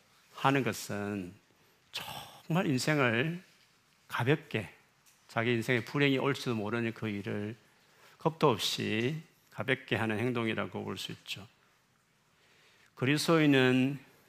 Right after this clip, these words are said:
결혼하기 위해서 연애를 하는 것이에요.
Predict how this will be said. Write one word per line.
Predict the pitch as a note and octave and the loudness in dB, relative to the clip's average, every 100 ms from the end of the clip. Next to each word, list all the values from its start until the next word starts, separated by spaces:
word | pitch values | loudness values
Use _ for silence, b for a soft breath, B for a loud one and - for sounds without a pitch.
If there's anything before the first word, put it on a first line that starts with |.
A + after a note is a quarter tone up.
| - | 2
결혼하기 | D#3 E3+ E3 E3 C#3 C3+ G2 | 4 6 6 6 4 0 0
위해서 | G2 G#2 G2 - D#3+ F3+ - _ _ | -2 -4 -4 -2 -2 -4 -12 _ _
연애를 | F#2+ G2 G2+ G2 | -6 -4 -4 -4
하는 | F#2+ F2+ | -6 -8
것이에요. | E2+ - G2+ | -10 -12 -14